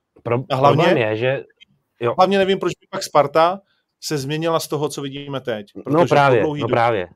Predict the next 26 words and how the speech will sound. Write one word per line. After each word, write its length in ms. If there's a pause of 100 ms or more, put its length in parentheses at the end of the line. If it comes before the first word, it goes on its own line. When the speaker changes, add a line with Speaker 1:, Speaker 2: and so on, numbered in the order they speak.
(680)
Speaker 1:
No, 160
Speaker 2:
mentálně 500
Speaker 1:
přesně 160
tak. 40
Speaker 2:
se 60
to 40
Speaker 1:
Jenom 140
ještě 220
k 40
tomu, 200 (300)
jenom 160
ještě 180
k 40
tomu 140
útočníkovi, 440
to 60
je 40
strašně 300
důležitý 280
téma 220
u 80
Slávie. 340 (560)
Útočník 440
ve 120
Slávii, 400
bohužel, 760